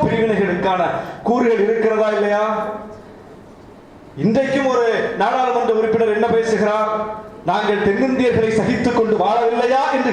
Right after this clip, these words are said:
கேட்கிறார். நாடாளுமன்ற உறுப்பினர் கேட்கிறார். அப்படி என்றால் என்ன மனோநிலை இருக்கிறது? தென்னிந்தியர்கள் வேறு, வட இந்தியர்கள் வேறு, நாங்கள் சகித்துக் கொண்டு வாழுகிறோம் என்று சொல்லக்கூடிய அளவுக்குத்தான் எண்பது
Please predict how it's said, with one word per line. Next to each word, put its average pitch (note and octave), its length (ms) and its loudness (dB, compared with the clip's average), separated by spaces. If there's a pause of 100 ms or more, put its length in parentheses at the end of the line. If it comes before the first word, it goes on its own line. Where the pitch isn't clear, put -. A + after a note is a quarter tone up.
கேட்கிறார். - 400 -2 (240)
நாடாளுமன்ற A#3 580 0
உறுப்பினர் G3+ 400 0
கேட்கிறார். - 380 -4 (800)
அப்படி B3+ 220 0
என்றால் C4+ 320 0
என்ன C4 140 0 (100)
மனோநிலை C#4 480 0
இருக்கிறது? B3+ 440 0 (440)
தென்னிந்தியர்கள் B3+ 800 0
வேறு, C4+ 320 2
வட A#3 120 0 (140)
இந்தியர்கள் C4 420 0
வேறு, C4+ 180 0 (100)
நாங்கள் C4+ 280 0
சகித்துக் C#4+ 460 0
கொண்டு D4 240 0
வாழுகிறோம் B3+ 520 0 (300)
என்று C4 240 0
சொல்லக்கூடிய C4+ 540 0
அளவுக்குத்தான் C#4+ 720 -2 (180)
எண்பது C#4 320 2